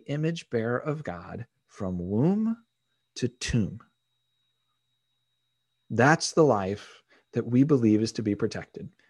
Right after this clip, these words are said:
Everyone from womb to tomb. Do we do it perfectly? Do we preach about it perfectly? Is it, is it proportionate? Should we be doing more in certain areas?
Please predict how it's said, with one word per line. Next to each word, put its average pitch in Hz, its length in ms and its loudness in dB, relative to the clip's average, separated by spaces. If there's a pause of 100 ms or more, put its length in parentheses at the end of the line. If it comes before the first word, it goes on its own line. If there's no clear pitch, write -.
(240)
Everyone 110 720 4 (280)
from 107 240 -4
womb 113 340 2 (200)
to 139 80 -4
tomb. 104 160 -2
Do 90 100 -2
we 92 80 -2
do 120 220 2
it 139 120 4
perfectly? 135 460 -2
Do 104 80 -6
we - 80 -10
preach 117 400 -4
about 117 180 0
it 113 100 -4
perfectly? 113 440 -2
Is 95 120 2
it, 95 140 -4 (240)
is 104 140 -2
it - 80 -2
proportionate? 127 800 0 (180)
Should - 160 -4
we 101 80 -2
be 101 80 -2
doing 101 360 0
more 123 240 4
in 120 60 0
certain 113 280 -2
areas? 107 200 -4